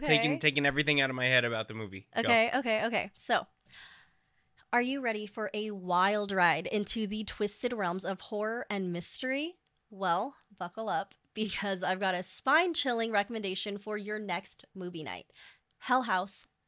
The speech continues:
Speaker 2: L L C, The Carmichael Manor. Imagine this. Internet sleuths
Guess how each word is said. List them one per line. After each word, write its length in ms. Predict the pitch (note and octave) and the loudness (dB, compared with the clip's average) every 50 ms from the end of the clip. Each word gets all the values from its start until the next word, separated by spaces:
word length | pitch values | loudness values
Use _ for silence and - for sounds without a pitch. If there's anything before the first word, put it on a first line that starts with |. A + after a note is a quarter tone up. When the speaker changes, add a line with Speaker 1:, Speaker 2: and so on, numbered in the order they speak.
| _ | _
Speaker 2:
L 180 | G3 G3 G3+ - | -6 -6 -4 -4
L 200 | - G3+ G3+ G#3 | -2 -2 -2 -2
C, 400 | G#3 - - - F3+ F3+ G3 G#3 - _ _ _ _ _ _ _ | -6 -8 -10 -10 -10 -10 -10 -14 -18 _ _ _ _ _ _ _
The 100 | G#3+ G#3+ | -8 -6
Carmichael 640 | G#3 - - G#3 F#3 F3+ F3+ E3 D#3+ D#3+ - F3+ E3+ | -6 -6 -6 -4 -4 -2 -2 -2 -4 -6 -8 -8 -8
Manor. 400 | F3 F3 D#3+ D3+ - D2+ - - _ _ _ _ - - - - _ _ _ _ _ _ _ _ _ _ _ _ _ _ _ _ _ | -6 -6 -8 -8 -10 -12 -14 -18 _ _ _ _ -20 -20 -20 -20 _ _ _ _ _ _ _ _ _ _ _ _ _ _ _ _ _
Imagine 400 | G#3 G3+ F#3+ F#3+ A3 C4+ C#4 C4+ | -6 -4 -4 -4 -4 -4 -6 -4
this. 500 | B3 G#3 G#3+ A#3+ - - - - - - _ _ _ _ _ _ _ _ | -4 -4 -4 -6 -10 -14 -16 -16 -18 -20 _ _ _ _ _ _ _ _
Internet 380 | - A3+ A#3 A#3+ B3+ C4+ C4+ - | -2 0 2 2 2 0 0 -2
sleuths 520 | - - - A3+ G#3 G#3 A3+ - - - | -6 -6 -6 -4 -4 -4 -6 -8 -12 -14